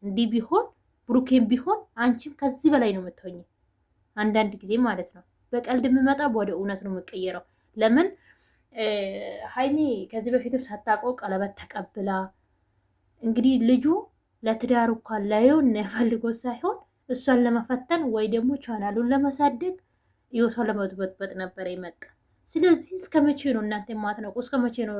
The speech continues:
የራሳችሁ የማትጠብቁ? ራስ እስከ መቼ ነው ሰው ሲጎዳችሁ የምትመጡ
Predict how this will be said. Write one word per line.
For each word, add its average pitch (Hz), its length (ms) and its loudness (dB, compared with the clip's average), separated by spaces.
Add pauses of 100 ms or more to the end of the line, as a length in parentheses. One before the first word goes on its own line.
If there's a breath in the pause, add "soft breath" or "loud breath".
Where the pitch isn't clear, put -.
(140)
የራሳችሁ 220 500 -4
የማትጠብቁ? 208 680 -12
ራስ 254 160 2
እስከ - 180 -12
መቼ 226 200 -4 (120)
ነው 196 120 -8 (340 loud breath)
ሰው 262 160 0
ሲጎዳችሁ 226 580 -2 (240)
የምትመጡ 233 560 2